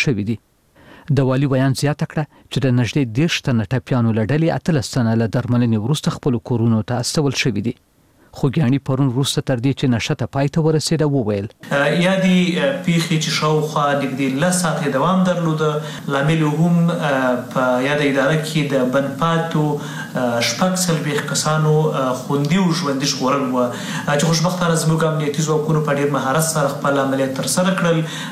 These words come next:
Speaker 2: او په ترڅ کې د دولس مېرمنو په ګډون، اه، شپږ څلوېښت تنه د یادې ادارې کارکوونکي ژوندي او خوندي وژغورل شول او خپلو کورونو ته، اه، ولېږدول شول.
Speaker 1: د حملې مسؤلیت د اسلامي دولت ډلې یا داعش منلی دی.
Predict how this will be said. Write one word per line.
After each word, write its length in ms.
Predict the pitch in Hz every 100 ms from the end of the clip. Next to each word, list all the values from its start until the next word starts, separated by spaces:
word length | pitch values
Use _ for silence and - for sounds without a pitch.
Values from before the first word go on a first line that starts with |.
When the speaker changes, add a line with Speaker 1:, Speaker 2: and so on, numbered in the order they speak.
| -
Speaker 2:
او 120 | 139
په 140 | 131
ترڅ 360 | 127 165 165 -
کې 260 | 170 156
د 240 | 156 139 131
دولس 400 | 175 180 156 - 151
مېرمنو 360 | 139 135 151 165 156
په 60 | 147
ګډون، 300 | 143 135 170 175 - - - -
اه، 100 | 127
شپږ 300 | - - 196
څلوېښت 560 | - 170 147 151 143
تنه 260 | 175 170 165
د 100 | 151
یادې 240 | 143 147 139
ادارې 240 | 131 131 143
کارکوونکي 680 | 139 - 139 147 151 - 143
ژوندي 580 | 135 135 127 139 175 180
او 120 | 165 180 -
خوندي 400 | 135 - 151 143 123 - - 135
وژغورل 480 | 170 180 185 180
شول 200 | 180 180
او 180 | 165 151 147
خپلو 160 | 160
کورونو 380 | 143 143 135 127
ته، 140 | 120 131
اه، 640 | 120 117 - - 127 131
ولېږدول 340 | 139 127 120 120
شول. 340 | 120 135 120 117 - _ -
Speaker 1:
د 120 | 131
حملې 280 | 131 135 135
مسؤلیت 640 | 123 117 143 113 143 156
د 140 | 139 135
اسلامي 380 | 120 143 123 120
دولت 340 | 123 117 117
ډلې 200 | 101 139
یا 180 | 139 123
داعش 380 | 113 135 - 113
منلی 300 | 113 110 110
دی. 180 | 117